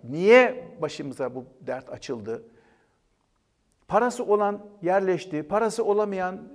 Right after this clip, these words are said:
Ege Denizi'nde telef oldu. Yazık, yazık, yazık.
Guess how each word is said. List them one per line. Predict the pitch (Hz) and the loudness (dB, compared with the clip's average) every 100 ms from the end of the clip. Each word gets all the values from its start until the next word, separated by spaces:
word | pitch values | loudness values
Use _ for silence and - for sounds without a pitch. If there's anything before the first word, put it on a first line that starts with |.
| 359 - | -12 -4
Ege | 185 196 | 0 0
Denizi'nde | 175 165 147 156 151 | 0 -4 -8 -8 -8
telef | 147 151 160 | -6 -6 -6
oldu. | 139 120 110 117 - _ _ _ _ _ _ _ _ _ _ _ _ _ _ - | -6 -8 -10 -14 -16 _ _ _ _ _ _ _ _ _ _ _ _ _ _ -4
Yazık, | 180 226 185 - | -2 -2 -6 -8
yazık, | 131 175 175 147 | -8 -8 -8 -8
yazık. | 151 143 - | -8 -8 -12